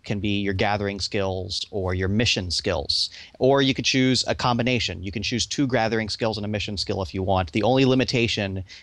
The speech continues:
is that you can only have one actual crafting skill. And the most efficient way to go about it is, of course, to get one of each, and you can be self-sufficient and all that good stuff. But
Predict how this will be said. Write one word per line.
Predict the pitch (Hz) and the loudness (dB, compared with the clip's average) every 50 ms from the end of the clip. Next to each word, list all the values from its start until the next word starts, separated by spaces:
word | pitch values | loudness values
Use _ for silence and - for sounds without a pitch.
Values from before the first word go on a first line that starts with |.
| _ - | _ -6
is | 107 113 | -4 -2
that | 104 - - | -2 -2 -2
you | - | -2
can | 123 113 | -2 0
only | 113 117 113 | 0 0 0
have | 98 117 107 107 98 | 0 0 0 0 -2
one | 98 95 95 98 101 104 104 107 107 - - _ | -4 -6 -2 0 2 2 2 0 -2 -4 -6 _
actual | 104 107 101 - - - 104 101 98 95 92 | -4 -4 -4 -6 -8 -8 -6 -4 -4 -6 -8
crafting | - - - 107 98 98 92 - - 101 87 90 87 | -10 -8 -4 -4 -4 -4 -4 -6 -8 -8 -6 -6 -6
skill. | - - - 113 95 104 - - _ _ _ _ - - - - - - | -8 -6 -4 -4 -4 -4 -6 -12 _ _ _ _ -20 -20 -20 -20 -6 -2
And | - 123 120 120 120 120 123 107 | 0 2 4 4 2 2 0 0
the | - 139 | 0 0
most | 135 143 139 - - - | 2 2 2 0 -2 -6
efficient | 120 - - 139 120 - - 107 | -8 -2 -2 -2 0 0 -2 0
way | 123 113 | 0 0
to | 110 107 | 2 2
go | 113 110 | 2 0
about | 104 95 104 95 98 | 2 2 2 0 0
it | 101 - | 0 -4
is, | 107 101 | -6 -8
of | 104 92 | -10 -8
course, | - - 104 92 - | -8 -8 -8 -6 -6
to | - | -6
get | 101 101 101 | -6 -4 -4
one | 104 107 101 107 | -2 -2 -2 -2
of | 101 - | -2 -4
each, | 92 95 98 - - | -6 -6 -6 -6 -6
and | 98 95 | -6 -6
you | 95 90 | -6 -6
can | - 95 | -6 -4
be | 98 95 | -4 -2
self-sufficient | - - 90 85 - - - - 90 90 - 104 - | 0 0 -2 -2 -2 -4 -4 -2 -2 -2 -2 -4 -4
and | - 98 | -2 0
all | 92 95 | 0 2
that | 101 98 92 | 2 0 -2
good | - - - | -2 -4 -4
stuff. | - - - - - - _ | -4 -2 -4 -4 -6 -4 _
But | - 92 - | 0 0 0